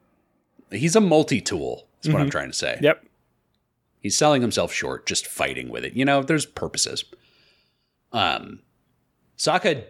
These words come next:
Speaker 1: desperately digs at the rubble, trying to get away from these freaks that he's now trapped with. And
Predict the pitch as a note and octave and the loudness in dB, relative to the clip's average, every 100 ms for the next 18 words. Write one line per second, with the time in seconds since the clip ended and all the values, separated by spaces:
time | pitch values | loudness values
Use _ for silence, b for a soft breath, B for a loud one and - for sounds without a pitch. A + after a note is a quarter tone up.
0 | - C#3 C#3 - C#3 A2+ B2 G#2 B2 A#2 | -4 0 2 2 -2 0 -2 0 0 0
1 | A2 A2 A#2 G#2 A2 G#2+ G2 F#2+ - _ | -4 -2 -4 0 2 2 0 -2 -8 _
2 | _ _ _ - C#3 C3 B2 B2 A#2+ A2+ | _ _ _ -4 0 2 2 2 2 2
3 | B2 B2 A#2+ A#2 B2 - D3+ D3 C3+ - | 2 0 -2 0 0 0 2 2 2 0
4 | C#3 B2 A2+ A#2+ A2+ A2+ _ _ _ - | 0 0 0 0 0 -2 _ _ _ -6
5 | - B2 G2+ - F2+ E2+ E2 _ _ _ | -2 0 -2 -4 -6 -6 -6 _ _ _
6 | _ _ _ _ _ _ _ - F2 | _ _ _ _ _ _ _ -18 -16